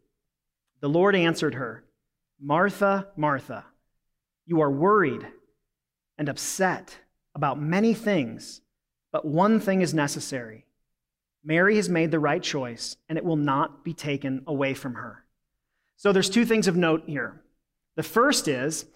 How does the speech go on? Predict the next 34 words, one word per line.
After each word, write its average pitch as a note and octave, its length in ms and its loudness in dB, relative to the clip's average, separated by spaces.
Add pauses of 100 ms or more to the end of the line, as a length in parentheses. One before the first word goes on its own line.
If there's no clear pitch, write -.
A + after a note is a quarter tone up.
(220)
notice F3+ 540 4
that G3 120 0
Jesus G3 460 2
does F3+ 200 2
not F#3+ 360 4
respond G3 520 2
harshly F#3 720 2 (160)
toward G3+ 240 2
her, A3 440 2 (360)
nor G#3 220 4
does B3+ 160 2
he A#3 180 4
appear G#3+ 640 2
irritated A3 640 4
by F3+ 140 4
the F3+ 120 2
interruption. E3 600 0 (1200)
Like, F#3+ 100 0
he G3 80 4
doesn't B3 240 4
respond A#3+ 720 2
to A3+ 100 2
Martha G#3 400 4
and G3 120 4
go, F3 140 4
"How F#3 140 2
dare G3+ 420 2
you D3+ 440 2
come B3 200 2
at A3+ 60 2
me D#3+ 140 0
like C#3 200 0
this, D3+ 180 -2
Martha? F#3 460 0